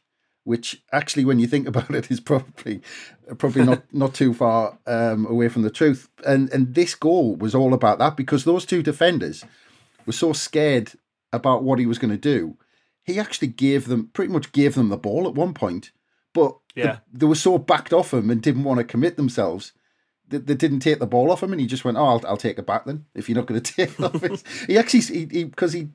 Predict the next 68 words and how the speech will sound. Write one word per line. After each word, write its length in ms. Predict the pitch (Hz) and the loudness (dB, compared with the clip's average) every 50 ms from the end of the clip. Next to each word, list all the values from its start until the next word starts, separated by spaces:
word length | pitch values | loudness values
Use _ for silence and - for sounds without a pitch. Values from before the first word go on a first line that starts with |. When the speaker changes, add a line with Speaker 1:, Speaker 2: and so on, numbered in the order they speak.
| _ - | _ -14
Speaker 1:
took 200 | - 202 - 208 | -12 -8 -6 -4
a 20 | |
dodgy 340 | - - 170 151 120 127 113 | 2 4 4 4 4 2 -2
touch, 260 | - - 202 214 - | 0 0 0 0 0
he 60 | - 156 | 0 0
meant 180 | 156 160 151 | 2 2 0
to 80 | - 127 | -2 0
kind 160 | - 139 123 | 2 2 2
of 80 | 127 123 - | 2 0 0
roll 220 | 131 139 139 135 | 0 2 2 2
it 80 | 131 113 | 2 4
under 220 | 131 127 110 110 | 4 2 2 2
his 100 | 104 - | 0 -4
foot 260 | - - 175 170 - 110 | -4 -2 -2 0 0 0
and 140 | 104 110 | 0 2
missed. 400 | 139 143 101 - - - - - _ _ _ _ _ _ _ _ _ - - - | 2 0 0 -4 -8 -16 -20 -20 _ _ _ _ _ _ _ _ _ -20 -14 -8
If 160 | 156 170 - - | -8 -6 -2 0
they 120 | 214 220 | 0 0
were 200 | 202 185 175 160 | 2 2 0 2
kind 200 | - - 147 143 | 2 2 2 2
of 260 | 139 127 131 - _ _ _ _ _ _ _ - - - - | 0 -2 -4 -8 _ _ _ _ _ _ _ -20 -20 -18 -10
closing 340 | - - 151 143 139 127 143 | -4 -4 -2 -2 0 0 0
him 80 | 120 113 | 2 4
down 300 | 131 143 156 156 127 - | 4 4 4 2 2 0
properly, 420 | - 147 165 - 107 101 98 101 | 0 -2 -2 -2 -4 -6 -4 -2
like 220 | 113 110 107 - | -2 -2 -2 -2
they 80 | - 113 | -4 -6
do 260 | 98 - - 123 113 | -6 -4 -2 0 0
with 160 | 107 107 104 - _ _ _ - | 0 -2 -4 -8 _ _ _ -6
most 380 | 110 117 123 135 151 - - _ - 95 | -2 -2 -2 -2 -4 -8 -14 _ -12 -8
wingers, 400 | 98 98 80 85 87 104 - - _ _ _ _ _ _ _ | -8 -6 -6 -8 -10 -10 -12 -18 _ _ _ _ _ _ _
they'd 100 | - 151 | -6 -6
have 100 | 160 151 | -4 -4
nicked 200 | 175 185 - - | -4 -4 -4 -4
the 60 | 151 127 | -4 -2
ball 260 | - 127 127 139 185 | 0 2 2 2 0
off 120 | 202 - | -2 -4
him, 100 | 269 254 | -6 -4
but 120 | - - 135 | -2 0 0
he 80 | 135 | 0
just 200 | 127 - 135 - 131 | -2 -2 -4 -2 -2
went, 120 | 120 120 | -2 0
"All 140 | 147 151 147 | 2 2 4
right 140 | 135 120 113 | 4 2 2
then, 160 | 135 131 131 | 0 0 0
well, 100 | 131 120 | 0 -2
if 80 | - - | -2 -2
you're 60 | 120 | -4
not 140 | 120 117 - | -4 -4 -4
gonna 120 | 107 101 | -6 -6
take 280 | - - 131 135 127 - | -4 -4 -4 -4 -4 -4
it, 60 | 95 | -4
I'll 100 | 101 104 | -4 -4
just 180 | 107 107 - - | -4 -6 -4 -4
knock 180 | 120 - - | -4 -4 -4
it 60 | 110 | -4
round 300 | 95 101 113 113 113 104 | -4 -2 -2 0 0 -2
you 160 | 107 107 104 104 | -2 -2 -2 -2
and 120 | 104 104 - - - - - _ | -2 -4 -8 -12 -20 -20 -20 _
square 340 | - - - 123 123 120 | -16 -6 0 2 4 4
the 80 | 110 113 | 4 2
ball 260 | - 110 113 131 131 | 0 2 2 2 2
and 80 | 123 117 | 2 2
we'll 120 | 110 113 | 0 0
go 120 | 117 117 113 | 0 -2 -2
three 280 | - - 120 120 120 | -2 -2 -2 -2 0
one 160 | 117 117 120 | 0 0 0
up." 160 | 139 160 156 | -2 -4 -6